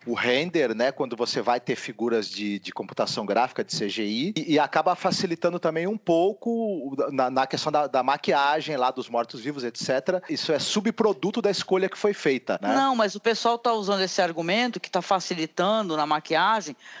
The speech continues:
Speaker 2: pra falar que os caras que investiram puta de um tempo no episódio eles pegaram e falaram assim: "Ah, é pra ajudar, ninguém vai enxergar nada, então, das maquiagens e tal, essa quantidade imensa de figurantes pra poder facilitar e não verem que a maquiagem tá fraca."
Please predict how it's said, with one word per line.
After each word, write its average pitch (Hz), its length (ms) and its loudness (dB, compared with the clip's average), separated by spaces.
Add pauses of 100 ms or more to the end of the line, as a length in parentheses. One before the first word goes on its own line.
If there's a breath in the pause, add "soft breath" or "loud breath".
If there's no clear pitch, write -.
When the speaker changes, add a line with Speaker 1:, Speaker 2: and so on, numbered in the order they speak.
(140 loud breath)
Speaker 2:
pra 180 120 2
falar 196 280 2
que 208 100 -12
os 208 100 -6
caras 196 240 0
que 214 100 -4
investiram 190 440 0
puta 240 320 0
de 233 60 -4
um 254 100 -2
tempo 214 380 0
no 180 60 0
episódio 175 760 0 (460 loud breath)
eles 180 280 2
pegaram 208 540 2
e - 20 -12
falaram 220 280 2
assim: 226 220 -2
"Ah, 240 140 4
é 254 60 0
pra 233 180 0
ajudar, 214 460 0
ninguém 202 180 -2
vai 226 100 2
enxergar 214 380 0
nada, 202 280 2
então, 190 160 -4
das 185 200 0
maquiagens 175 720 0
e 143 60 -14
tal, 190 380 2 (300 loud breath)
essa 175 140 -6
quantidade 185 520 0
imensa 190 340 -2
de 175 60 -14
figurantes 185 440 -4
pra 226 100 0
poder 220 160 -2
facilitar 226 600 0
e - 20 -4
não 214 120 -2
verem 208 180 0
que 208 80 -6
a 208 40 0
maquiagem 202 380 -2
tá 208 100 -2
fraca." 170 520 -2